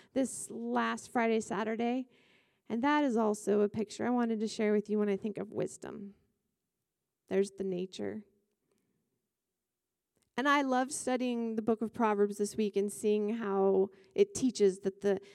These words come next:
because for me, nature is such a place where I connect with God. I mean, I so connect with God.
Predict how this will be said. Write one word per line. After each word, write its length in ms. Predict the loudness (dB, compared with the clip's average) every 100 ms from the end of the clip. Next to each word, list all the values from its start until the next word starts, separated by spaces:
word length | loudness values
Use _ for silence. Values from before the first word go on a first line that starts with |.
| -14
because 320 | -10 0 0 0
for 160 | 0
me, 200 | 2 2
nature 420 | 2 2 2 4 2
is 140 | 2
such 460 | -2 -4 -2 0 0
a 60 |
place 320 | 2 4 4
where 100 | 2
I 60 | -2
connect 380 | -4 -8 -8 -10
with 140 | -10
God. 240 | -8 -8 -12
I 440 | _ _ _ -4
mean, 60 | -4
I 60 |
so 760 | -4 -8 -12 -2 4 6 6 4
connect 300 | 0 0 0
with 100 | 2
God. 180 | 0